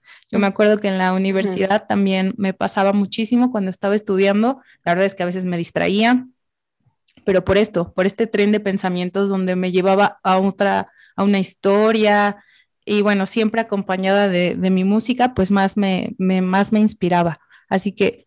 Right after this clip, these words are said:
Speaker 1: bien por ti. Ese es un consejo que deberían de tomar para aquellas personas que luego también dicen, "Es que tengo unas ideas bien padres". Levántense a escribirlas, ¿no crees, Fer? Porque no sabes en qué momento puede,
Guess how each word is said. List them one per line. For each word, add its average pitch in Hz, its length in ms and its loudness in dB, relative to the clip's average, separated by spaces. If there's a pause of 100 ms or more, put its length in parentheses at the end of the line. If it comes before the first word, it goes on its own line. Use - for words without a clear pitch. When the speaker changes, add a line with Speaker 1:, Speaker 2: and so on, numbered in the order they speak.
(140)
Speaker 1:
bien 214 260 2
por 208 160 0
ti. 208 380 -2
Ese 214 200 0
es 247 80 2
un 233 120 4
consejo 220 500 2
que 190 120 2
deberían 185 420 4
de 208 80 4
tomar 185 400 0
para 185 320 2
aquellas 220 400 0
personas 190 480 -4
que 180 280 -4 (340)
luego 226 220 2
también 208 320 2
dicen, 247 240 2
"Es 320 120 -4
que 392 220 2
tengo 320 300 2
unas 285 260 4
ideas 240 340 2
bien 240 220 4
padres". 233 460 2 (460)
Levántense 277 720 2
a 247 40 4
escribirlas, 208 840 2
¿no 202 120 0
crees, 214 280 -2
Fer? 262 240 0 (280)
Porque 220 540 2
no 254 140 2
sabes 277 340 4
en 240 120 4
qué 247 120 2
momento 240 540 4
puede, 220 520 0